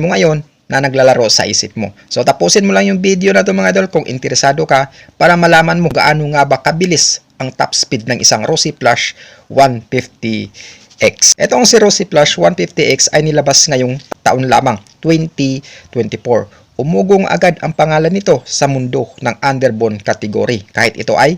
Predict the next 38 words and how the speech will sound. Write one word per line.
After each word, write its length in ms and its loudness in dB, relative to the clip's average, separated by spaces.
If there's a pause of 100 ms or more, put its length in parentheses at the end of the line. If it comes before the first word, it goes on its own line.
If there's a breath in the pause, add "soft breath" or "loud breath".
(160)
kalalabas 560 0
pa 80 -4
lamang. 320 -2 (480 loud breath)
Hindi 240 0
pa 160 4
ito 80 -2
laganap 480 2
sa 80 -2
lahat 320 -2
ng 80 -6
sulok 400 -4
ng 160 -8
Pilipinas, 720 -4 (160)
lalong-lalo 480 4
na 240 -2
pagdating 480 -6
dito 160 -4
sa 160 -4
parting 480 -6 (400 loud breath)
Mindanao. 400 0 (160)
Kung 160 0
meron 240 6
man 160 4
dito 240 0
sa 160 0
Mindanao, 400 0
I 160 0
think 240 -4
nasa 160 0
Davao 400 2
pa 80 -2
lang. 160 0
So, 160 -4
sa 80 -2
ibang 240 0
parte 400 0
ng 240 -2
Mindanao, 400 0